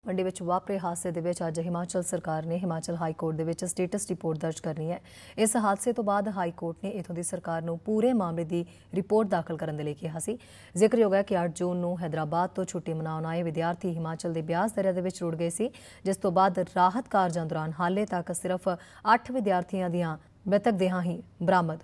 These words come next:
ਹੋਈਆਂ ਨੇ। ਬਾਕੀਆਂ ਨੂੰ ਭਾਲਣ ਦੇ ਲਈ ਰੈਸਕਿਊ ਆਪਰੇਸ਼ਨ ਅਜੇ ਵੀ ਜਾਰੀ ਹੈ। ਰੈਸਕਿਊ ਆਪਰੇਸ਼ਨ ਦੇ ਵਿੱਚ ਤੇਜ਼ੀ ਵੀ ਕਰ ਦਿੱਤੀ ਗਈ ਹੈ। ਬੱਚਿਆਂ ਦੇ ਪਰਿਵਾਰਕ ਮੈਂਬਰ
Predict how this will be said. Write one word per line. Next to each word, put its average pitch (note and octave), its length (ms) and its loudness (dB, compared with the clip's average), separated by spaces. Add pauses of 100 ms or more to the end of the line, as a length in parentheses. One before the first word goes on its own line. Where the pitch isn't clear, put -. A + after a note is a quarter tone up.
ਹੋਈਆਂ E3+ 220 0
ਨੇ। - 120 -2 (400)
ਬਾਕੀਆਂ G3 340 4
ਨੂੰ F3 220 -2 (720)
ਭਾਲਣ F3+ 280 6
ਦੇ F#3 80 2
ਲਈ F3 140 4
ਰੈਸਕਿਊ F3+ 340 0
ਆਪਰੇਸ਼ਨ F3+ 460 0
ਅਜੇ E3+ 160 0
ਵੀ E3+ 140 2
ਜਾਰੀ F3+ 400 4
ਹੈ। G3 140 2 (300)
ਰੈਸਕਿਊ F3+ 300 2
ਆਪਰੇਸ਼ਨ F#3 300 0
ਦੇ F3 80 0
ਵਿੱਚ F3 220 0
ਤੇਜ਼ੀ F3 340 2
ਵੀ F3 120 0
ਕਰ F3 180 2
ਦਿੱਤੀ F3+ 340 0
ਗਈ F3 180 2
ਹੈ। F#3 140 0 (120)
ਬੱਚਿਆਂ E3+ 260 -2
ਦੇ E3 100 0
ਪਰਿਵਾਰਕ F3 640 0
ਮੈਂਬਰ D#3+ 380 -2